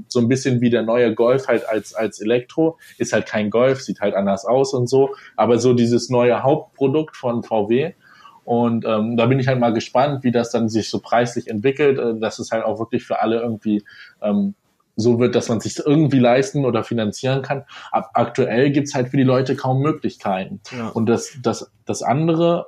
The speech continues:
Speaker 1: oder willst du dazu noch was sagen? Weil sonst
Speaker 2: Ich
Speaker 1: würde
Speaker 2: würd,
Speaker 1: halt
Speaker 2: also
Speaker 1: auf
Speaker 2: ich würd
Speaker 1: diesen
Speaker 2: das, ich
Speaker 1: Punkt
Speaker 2: würd
Speaker 1: mit
Speaker 2: das
Speaker 1: der
Speaker 2: komplett,
Speaker 1: Ölindustrie
Speaker 2: ähm,
Speaker 1: eingehen.
Speaker 2: nee, ich würd das, ich würd das komplett so unterschreiben. Also Arbeitswege, glaub ich, kann man da rausrechnen. Ich glaube aber auch, dass die fünfzehn Kilometer, die deine Mutter dann regelmäßig hin und, hin und zurück fährt,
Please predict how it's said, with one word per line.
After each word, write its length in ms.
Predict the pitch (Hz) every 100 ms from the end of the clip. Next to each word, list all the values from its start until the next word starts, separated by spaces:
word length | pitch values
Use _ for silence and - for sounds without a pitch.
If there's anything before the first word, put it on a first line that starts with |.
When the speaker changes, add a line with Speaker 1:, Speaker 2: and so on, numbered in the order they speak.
| -
Speaker 1:
oder 220 | 117 120
willst 160 | 139 139
du 40 |
dazu 260 | 135 131 143
noch 160 | 131
was 140 | 123 123
sagen? 220 | 139 143
Weil 80 | 113
sonst 200 | 117 123
Speaker 2:
Ich 60 | 123
Speaker 1:
würde 60 | 170
Speaker 2:
würd, 80 |
Speaker 1:
halt 60 | 127
Speaker 2:
also 80 | 156
Speaker 1:
auf 40 | 160
Speaker 2:
ich 120 | 123
würd 140 | 165
Speaker 1:
diesen 100 | 120
Speaker 2:
das, 100 | 120
ich 60 | -
Speaker 1:
Punkt 20 |
Speaker 2:
würd 20 |
Speaker 1:
mit 100 | -
Speaker 2:
das 60 | 151
Speaker 1:
der 80 | 107
Speaker 2:
komplett, 200 | 123 -
Speaker 1:
Ölindustrie 380 | 110 95 71 -
Speaker 2:
ähm, 60 |
Speaker 1:
eingehen. 380 | 131 104 120 123 _ -
Speaker 2:
nee, 100 | 160
ich 140 | 151
würd 100 | 160
das, 140 | 170 147
ich 100 | 139
würd 100 | 156
das 120 | 160
komplett 240 | 156 160
so 60 | 165
unterschreiben. 440 | 131 127 127 123
Also 160 | 101 113
Arbeitswege, 500 | 120 143 - 147 131
glaub 160 | 131 127
ich, 60 |
kann 140 | - 139
man 80 | 131
da 80 |
rausrechnen. 600 | 113 123 - 110 113 139 117
Ich 100 | -
glaube 240 | 135 147
aber 160 | 135 120
auch, 100 | -
dass 160 | 127
die 80 | 135
fünfzehn 360 | 139 151 - 135
Kilometer, 420 | 139 131 143 147
die 120 | 127
deine 200 | 123 123
Mutter 340 | 123 160 147
dann 220 | 135 120 101
regelmäßig 520 | 127 131 131 135 135
hin 120 | 135
und, 160 | 123 127
hin 100 | 135
und 120 | 127
zurück 260 | 117 135
fährt, 320 | - 127 123